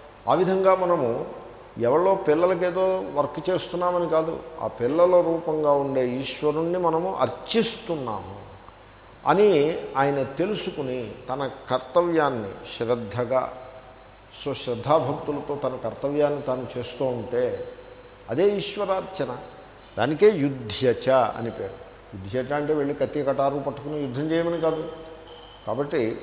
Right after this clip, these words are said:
మన కర్తవ్యాన్ని మనం పూచీగా చేసుకుంటూ, ఆ కర్తవ్యాన్ని ఈశ్వరార్పణ బుద్ధితో చేస్తూ, బ్రహ్మణ్యాధాయ కర్మాణి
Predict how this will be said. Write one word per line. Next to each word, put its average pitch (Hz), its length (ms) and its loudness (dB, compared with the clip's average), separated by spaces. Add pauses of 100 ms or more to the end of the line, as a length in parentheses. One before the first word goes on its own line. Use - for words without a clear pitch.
మన 113 180 -4
కర్తవ్యాన్ని 143 880 2
మనం 160 360 0 (280)
పూచీగా 151 580 2
చేసుకుంటూ, 156 600 -4 (720)
ఆ 143 520 8
కర్తవ్యాన్ని 160 840 4
ఈశ్వరార్పణ 160 880 4
బుద్ధితో 170 540 2
చేస్తూ, 156 500 0
బ్రహ్మణ్యాధాయ 143 1200 2
కర్మాణి 117 560 -4